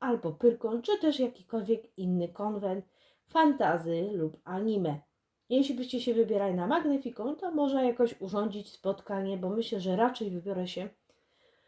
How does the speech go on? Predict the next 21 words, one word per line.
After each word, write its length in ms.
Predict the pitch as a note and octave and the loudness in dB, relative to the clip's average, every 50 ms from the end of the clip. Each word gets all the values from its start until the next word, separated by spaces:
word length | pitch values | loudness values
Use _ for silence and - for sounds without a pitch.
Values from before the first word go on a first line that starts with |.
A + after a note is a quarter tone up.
| _ _ - | _ _ -4
gdyż 260 | A#3+ G#3+ A#3+ A#3+ A3 | 6 8 8 8 10
do 140 | A#3+ D4 D4 | 6 4 6
Krakowa, 520 | D#4+ E4 D#4 D#4 - C#4 A#3+ C#4 C#4 C4+ | 6 2 2 2 2 0 4 4 4 4
no, 300 | B3+ C4 B3+ B3+ C4 B3+ | 4 4 2 2 0 -2
ze 180 | B3+ B3+ B3 B3 | 0 0 0 0
Śląska 440 | - B3 B3+ B3+ B3 - - A#3+ | 0 0 -2 -2 -2 -2 -4 -4
mam 260 | A3 G#3 G#3 G#3 G#3+ - | -2 0 -2 -2 -2 -2
o 100 | - A3 | -4 4
wiele 300 | G#3+ D4+ D#4 C#4+ C#4+ A3+ | 4 6 8 8 8 8
bliżej, 680 | F#3 G#3 A3+ A#3 A3 G3+ A3 G#3+ G#3 G#3+ A3 A3+ - - | 6 4 4 4 2 2 2 2 2 2 2 -2 -4 -6
półtorej 380 | - G#3+ A3+ A#3+ A#3+ A3+ A3+ G#3+ | -6 -6 2 4 4 6 6 4
godziny 600 | G#3 G3+ F#3+ G3 A3+ A3+ A3 A3 A3 A3+ A3+ G#3+ | 4 0 0 2 0 0 2 2 2 2 2 2
do 140 | F#3+ F#3 F3+ | 2 0 -2
dwóch 260 | F#3+ G3 G3+ G#3+ G3 | -2 -2 -4 -4 2
godzin 340 | G3+ G3+ F#3 F#3+ G#3 G3+ F#3+ | 2 2 2 2 0 0 2
jazdy 420 | G#3 G#3+ G#3 G#3 G3 F#3+ G3+ G3 | 4 4 4 2 2 -2 -4 -4
autobusem, 680 | F#3 F#3 F#3 - F3+ F3 G3 G3+ - - G3+ F#3 F#3+ G3+ - _ _ _ _ _ _ _ _ _ _ _ - | -4 -4 -6 -6 -6 -6 -6 -8 -4 -2 -2 0 0 -2 -8 _ _ _ _ _ _ _ _ _ _ _ -4
niżeli 1000 | D4+ D#4+ E4 E4 D#4+ C#4+ G3+ E3+ F3+ G#3 G#3 G3+ G3 F#3+ F#3+ F#3+ G3 G3 G3 G3 | -2 0 2 4 4 4 4 4 2 2 4 4 4 4 4 2 2 2 2 0
nam 600 | F3+ D#3 D3+ D#3+ E3 E3 E3 E3+ E3+ F3+ F3+ F3+ | 2 2 2 0 0 0 -2 -2 -4 -4 -4 0
do 120 | F3 F3 | 0 0
Poznania. 720 | E3+ F3 F#3+ G3+ G3+ A#3 A#3 A3 G3 D#3+ D3 - _ _ | 0 0 -4 -2 2 2 2 4 2 0 -2 -4 _ _